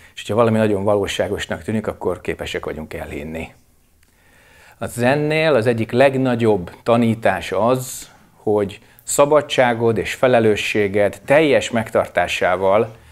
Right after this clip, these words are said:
ne azonosulj a tapasztalattal. Ha azonosulsz vele, akkor belezuhansz a múlt, jelen és jövő hármasságába,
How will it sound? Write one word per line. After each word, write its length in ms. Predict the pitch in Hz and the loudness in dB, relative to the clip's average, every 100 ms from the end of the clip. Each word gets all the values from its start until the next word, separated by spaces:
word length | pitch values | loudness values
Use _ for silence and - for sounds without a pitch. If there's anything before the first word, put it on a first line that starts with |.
| - _ | -20 _
ne 320 | 110 135 113 110 | 0 0 0 -4
azonosulj 600 | 101 95 85 78 - 85 | -8 -8 -10 -12 -10 -10
a 80 | 71 | -8
tapasztalattal. 880 | 78 - 80 - - - - - - _ _ _ _ _ _ _ _ _ _ _ _ _ _ _ _ _ _ _ _ _ - - - _ _ _ | -10 -12 -14 -12 -14 -14 -14 -14 -14 _ _ _ _ _ _ _ _ _ _ _ _ _ _ _ _ _ _ _ _ _ -20 -20 -20 _ _ _
Ha 160 | - 127 | 0 4
azonosulsz 600 | 208 190 127 127 107 - | 6 4 2 0 -2 0
vele, 300 | 107 127 165 | 2 4 4
akkor 280 | 160 110 98 | 2 -2 2
belezuhansz 880 | 123 160 123 117 107 110 107 98 117 | 2 2 0 -4 -6 -6 -6 -4 -2
a 60 | |
múlt, 360 | 110 123 131 120 | 2 4 4 4
jelen 320 | 117 113 98 | 4 4 2
és 240 | 95 - | -2 -4
jövő 280 | 110 104 98 | -2 -2 0
hármasságába, 1200 | 95 92 95 110 - 135 131 139 143 147 156 - | 0 -2 -2 -4 -2 0 2 2 4 4 2 -4